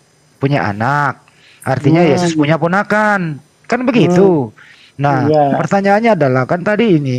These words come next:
Speaker 1: dikembangkan. Apakah ponakannya ini tahu kalau omnya adalah Tuhan?
Speaker 2: Heeh.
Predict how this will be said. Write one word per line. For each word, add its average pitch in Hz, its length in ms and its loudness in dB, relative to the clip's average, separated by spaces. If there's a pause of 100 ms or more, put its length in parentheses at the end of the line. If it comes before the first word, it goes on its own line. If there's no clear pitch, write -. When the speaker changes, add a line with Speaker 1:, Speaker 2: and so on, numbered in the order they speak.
Speaker 1:
dikembangkan. 120 920 -4 (560)
Apakah 196 420 -2
ponakannya 175 680 0
ini 160 180 2
tahu 123 420 0
kalau 143 300 0
omnya 160 320 0
adalah 147 220 2
Tuhan? 117 640 -2 (680)
Speaker 2:
Heeh. 147 360 -6